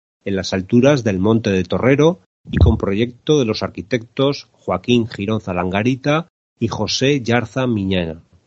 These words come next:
Pero, en mil ochocientos cincuenta y ocho, las parroquias comenzaron a construir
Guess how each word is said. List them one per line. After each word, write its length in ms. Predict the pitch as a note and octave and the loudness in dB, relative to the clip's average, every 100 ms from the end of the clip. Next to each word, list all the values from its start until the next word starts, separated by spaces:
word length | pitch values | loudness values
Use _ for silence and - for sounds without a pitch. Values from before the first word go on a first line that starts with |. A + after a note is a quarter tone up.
| _ _ _ _ _ _ _ _ _ _ | _ _ _ _ _ _ _ _ _ _
Pero, 340 | D#3+ E3 E3+ - _ _ - | 4 4 4 -2 _ _ -8
en 200 | F#2 G#2+ | -2 2
mil 200 | C3+ G#2 | 2 2
ochocientos 480 | F2 G2+ A2+ F#2+ | -4 -6 -6 -6
cincuenta 400 | - F#2 G#2+ G#2+ | -10 -6 -4 -2
y 100 | B2+ | 2
ocho, 400 | C#3+ - C3 C#3+ - _ _ _ | 2 0 -4 -4 -8 _ _ _
las 180 | B2+ C#3 | -2 0
parroquias 640 | - D#3+ E3+ D#3+ F3 E3+ | 2 2 2 2 2 0
comenzaron 640 | - B2+ A2+ G#2 B2+ C#3+ B2+ | 2 2 2 0 0 2 0
a 60 | |
construir 640 | - G2+ - G2 A#2 C#3 | -2 -6 -6 0 2 0